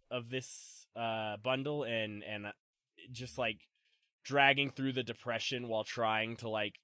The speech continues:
read just novels of text was, it, it just, it was a lot to get through. Um,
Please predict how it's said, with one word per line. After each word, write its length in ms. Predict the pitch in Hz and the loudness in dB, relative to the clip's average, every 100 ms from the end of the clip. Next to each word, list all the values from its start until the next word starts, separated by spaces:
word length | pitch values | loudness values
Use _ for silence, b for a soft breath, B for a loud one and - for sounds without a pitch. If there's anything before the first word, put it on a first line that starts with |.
| 104 101 | -18 -12
read 520 | 113 117 117 113 110 | -6 -2 -2 -2 -4
just 240 | 101 95 110 | -8 -10 -6
novels 480 | 101 98 101 101 | -2 -2 -4 -8
of 100 | 101 | -10
text 380 | - 98 92 - | -8 -8 -8 -10
was, 260 | 95 - 110 110 | -14 -14 -16 -8
it, 60 | |
it 340 | 123 113 135 135 | -6 -6 -6 -6
just, 260 | 147 135 - | -6 -8 -6
it 60 | 165 | -2
was 160 | 151 | 0
a 60 | 131 | 0
lot 360 | 107 104 113 - | 0 0 -2 -6
to 80 | |
get 220 | 101 104 127 | -6 -8 -6
through. 300 | 131 160 165 b b b b b _ - | -6 -4 -8 b b b b b _ -8
Um, 540 | 107 101 95 90 87 | -2 -2 -4 -8 -12